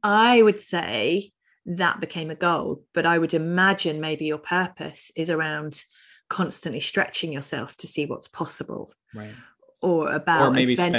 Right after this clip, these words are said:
Speaker 1: adventure or
Speaker 2: spending time with
Speaker 1: bravery or
Speaker 2: family.
Speaker 1: family.
Speaker 2: Yeah, so maybe
Speaker 1: Yeah.
Speaker 2: that is, okay, I get
Speaker 1: Um,
Speaker 2: it.
Speaker 1: or being a role model to others in your family, that
Speaker 2: Mm-hmm.
Speaker 1: kind of thing. So the purpose is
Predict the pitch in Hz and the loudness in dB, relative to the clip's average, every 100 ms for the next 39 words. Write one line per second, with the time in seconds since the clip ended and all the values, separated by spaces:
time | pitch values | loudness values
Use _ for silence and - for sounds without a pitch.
0 | 113 101 131 143 160 143 123 175 - - | 0 0 -2 -4 2 4 6 4 6 6
1 | - - - 147 156 175 202 240 269 196 | 4 2 0 -2 -2 -2 4 6 8 4
2 | 156 147 113 101 98 - 226 214 202 143 | 2 -4 -6 -6 -6 -2 2 4 4 2
3 | - - 110 107 107 _ - 175 101 147 | -2 -10 -8 -6 -8 _ 0 2 2 0
4 | 185 175 180 _ - - 240 220 214 202 | 2 2 0 _ -14 4 8 8 6 4
5 | 214 185 165 147 151 185 165 165 175 165 | 4 2 -2 -4 -4 -4 -2 -2 -4 -6
6 | 156 - 160 160 120 - _ - _ 190 | -6 -2 -2 -4 -12 -14 _ -20 _ -4
7 | 175 - 123 156 - 160 165 - 208 208 | -2 -2 -6 -6 -6 -6 -4 0 0 4
8 | 240 269 262 240 202 175 | 6 6 2 0 0 -2